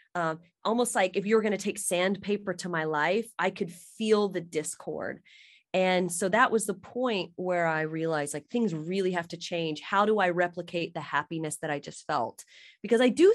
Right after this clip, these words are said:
think that that's what covid allowed a lot of us to do, was to feel, you know, we took away all of the things that were on our calendar and we had to sit with ourselves, you know, what do we, what are we doing?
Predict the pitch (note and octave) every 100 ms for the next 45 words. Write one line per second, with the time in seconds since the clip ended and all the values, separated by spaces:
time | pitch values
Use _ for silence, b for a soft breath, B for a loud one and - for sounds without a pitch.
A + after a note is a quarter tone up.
0 | - G3+ F#3 F#3 E3 E3 F3 F3 - F#3
1 | F3+ D#3+ D#3+ D#3+ D#3+ D#3 D3+ D3 - D3+
2 | G#3 A3+ D#3 D3 - E3 D3+ _ _ _
3 | _ - - D3 C#3+ G#2 D2+ _ _ _
4 | - D#3 C#3+ C#3+ - _ - F#3+ - B3+
5 | B3+ B3 G#3 F#3+ F#3 F#3 F3 E3+ F#3 F3+
6 | E3+ E3 E3+ E3 D#3 - F#3 F#3+ F#3 E3+
7 | D3+ D3 b b F#3 F#3 F#3+ F3+ F3 -
8 | - A3+ D#4 D4+ D#3+ C#3+ - C3 A2 G2+
9 | C3+ - - - _ _ _ _ _ _
10 | - A3 G#3 A#3+ F4 - _ _ _ F#3
11 | G3+ D#4 E4+ C#4 A#3 G3+ - F#3 E4 C#4
12 | F#3+ D3+ B3 B3 E2